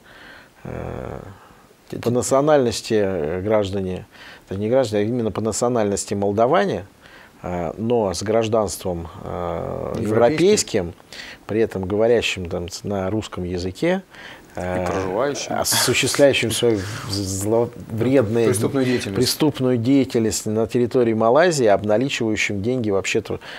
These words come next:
Speaker 1: там в Таиланде. Да, вот как, э, вот как
Speaker 2: Как
Speaker 1: назвать это?
Speaker 2: идентифицировать?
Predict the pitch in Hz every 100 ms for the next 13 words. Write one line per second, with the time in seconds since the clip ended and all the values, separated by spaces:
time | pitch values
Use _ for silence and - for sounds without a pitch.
0 | - 92 87 - 113 117 101 82 78 98
1 | _ - - - _ 113 127 110 107 -
2 | - - - - 143 139 107 107 95 87
3 | 71 71 58 71 95 - 143 123 110 110
4 | 101 151 143 139 - - 160 123 92 -